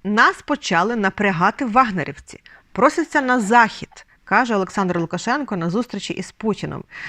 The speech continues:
Президент Білорусі, нагадаю, прибув до Росії, там планується кілька неформальних зустрічей,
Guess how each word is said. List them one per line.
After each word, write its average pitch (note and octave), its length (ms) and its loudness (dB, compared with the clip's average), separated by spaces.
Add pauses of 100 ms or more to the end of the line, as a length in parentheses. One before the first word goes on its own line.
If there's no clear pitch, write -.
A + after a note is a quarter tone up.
(220)
Президент G#3 460 2
Білорусі, A3+ 540 2
нагадаю, G3+ 580 2
прибув A#3 540 0
до E3+ 120 0
Росії, D4 580 -2
там G3 220 -2
планується F#3+ 460 -2
кілька G3+ 360 -4
неформальних F3 640 -2
зустрічей, C#4 680 -2